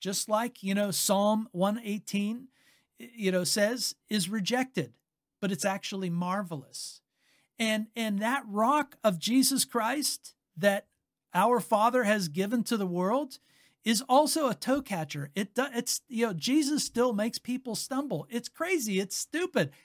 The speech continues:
I was part of the, you know, the, the goofy crowd, uh, you know, for a long time. Not anymore, but I used to be. And that rock,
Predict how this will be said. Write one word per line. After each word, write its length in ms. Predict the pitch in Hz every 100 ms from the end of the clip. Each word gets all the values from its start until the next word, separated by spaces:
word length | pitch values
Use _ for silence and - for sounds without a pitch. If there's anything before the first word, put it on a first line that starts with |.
| _ _
I 160 | 262 392
was 180 | 370 190
part 300 | 208 202 190
of 80 |
the, 200 | 175 185 240
you 160 | 208
know, 160 | 180 175
the, 280 | 170 180 156 151 151
the 100 | 180
goofy 600 | 143 127 127 269 269 202
crowd, 400 | - 202 147 139 _
uh, 40 | 233
you 240 | 254 233
know, 120 | 202
for 140 | - 220
a 60 |
long 300 | 196 226 220
time. 460 | - 247 311 285 143 - _ _ 131
Not 220 | 135 147
anymore, 460 | 151 147 202 165 - _ -
but 140 | 208
I 180 | 208 269
used 340 | 190 262 269
to 80 | 302
be. 260 | 170 160 180 - _
And 160 | 214 196
that 200 | 277 294
rock, 540 | 185 180 220 294 294